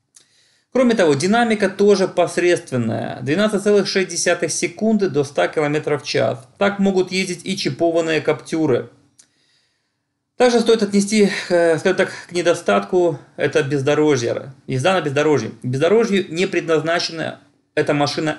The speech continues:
в принципе, никак. Воздухозаборник двигателя ниже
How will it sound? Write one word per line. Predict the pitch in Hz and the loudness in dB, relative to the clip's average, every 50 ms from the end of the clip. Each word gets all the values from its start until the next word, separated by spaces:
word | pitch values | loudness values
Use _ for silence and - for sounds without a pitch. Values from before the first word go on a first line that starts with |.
| - - _ | -10 -16 _
в | |
принципе, | - 160 202 196 202 - - | -4 -2 -2 -2 -2 -4 -4
никак. | 147 147 143 - - 127 113 110 - - - _ - - - - - - _ 123 | -4 -4 -2 -2 -2 -2 -2 -2 -4 -10 -18 _ -20 -20 -20 -20 -20 -20 _ -4
Воздухозаборник | 123 139 156 160 190 175 - 185 175 196 190 190 220 240 233 220 214 165 | -2 -2 0 0 0 0 0 2 2 2 2 2 2 2 2 2 0 -2
двигателя | 160 185 220 202 202 202 - 185 175 165 | -2 -4 -4 -2 -2 -2 0 0 0 0
ниже | 156 165 185 190 175 139 127 113 - - | 0 0 0 0 0 0 -2 -2 -4 -6